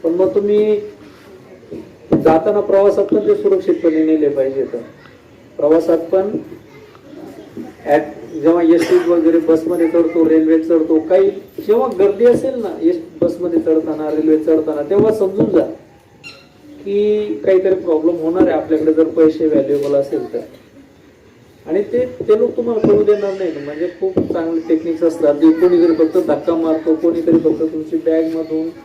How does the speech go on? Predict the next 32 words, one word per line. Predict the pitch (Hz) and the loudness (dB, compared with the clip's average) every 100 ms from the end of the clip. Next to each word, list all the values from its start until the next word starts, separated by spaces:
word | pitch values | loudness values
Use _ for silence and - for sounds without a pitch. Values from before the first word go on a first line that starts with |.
| - - - - - - - | -20 -20 -20 -20 -20 -20 -2
काहीतरी | 160 160 165 | 2 4 2
काढेल, | 160 165 160 165 165 170 | 2 2 4 4 2 0
लगेच | 185 233 | 2 2
दुसऱ्याकडे | 220 - 180 160 156 | 0 0 0 2 2
देईल. | 156 127 110 - - - - - - - - - - - - - - - - - | 2 -4 -4 -14 -20 -20 -20 -20 -20 -20 -20 -20 -20 -20 -20 -20 -20 -20 -20 -4
तो | 175 165 160 - - | -4 -4 -10 -12 -8
देणारा | 139 175 185 185 | -2 0 2 2
व्यक्ती | 185 - | 0 -2
बाजूला | 202 185 185 190 185 | -2 2 4 4 4
राहील, | 185 185 - | 2 2 -2
ती | 190 | -4
दुसरा | - 175 180 | 0 0 4
व्यक्ती | 170 170 170 | 4 4 2
तुमच्यासोबत | 175 170 165 160 | 2 0 2 2
प्रवास | 160 160 151 160 160 | 2 0 2 2 2
करेल. | 165 156 147 - - - _ - - - | -2 -2 -4 -8 -20 -20 _ -20 -20 -4
अशा | 214 240 - - | -2 -2 -4 -4
खूप | 240 - | -4 4
टेक्निक्स | 214 220 220 - - - - | 4 4 -4 -6 -16 -16 -4
लोक | 170 170 | 0 0
यूज | 185 180 - | 0 -2 0
करतात. | 180 - 202 - - - - - | 0 2 -2 -4 -14 -20 -20 -4
तर | - - - | -2 -2 -4
आपण | - 247 233 | 0 0 2
थोडंसं | 233 233 - | 2 2 0
थांबून | 208 208 220 | -2 0 2
जायचं. | 202 175 180 | 4 4 2
तुम्हाला | 175 185 196 | -2 -2 0
जागा | 190 180 190 | 2 2 -2
नाही | 196 196 | -2 -2
मिळाली, | 180 175 185 | -2 0 0
पण | 190 202 | 0 -2